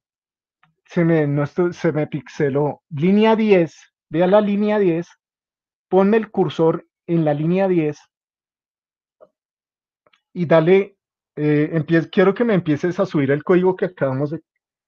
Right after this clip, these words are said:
de copiar, dale suprimir, para que suba todo el código hasta la, la línea diez,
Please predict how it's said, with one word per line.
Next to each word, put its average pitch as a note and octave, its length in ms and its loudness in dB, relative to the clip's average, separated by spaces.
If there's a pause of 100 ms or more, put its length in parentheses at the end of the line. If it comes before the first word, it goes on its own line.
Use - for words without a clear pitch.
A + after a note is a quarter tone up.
(180)
de F3+ 140 -2
copiar, D#3 540 0
dale F#3 420 2
suprimir, D3 560 -6 (2250)
para F3 220 -4
que F3 120 0
suba G3 380 0
todo G3+ 140 -2
el F#3 100 -6
código C#3 460 -2 (200)
hasta C#3+ 300 -4
la, C#3 300 -4
la C#3+ 160 -2
línea C#3+ 320 -4
diez, C3 240 -10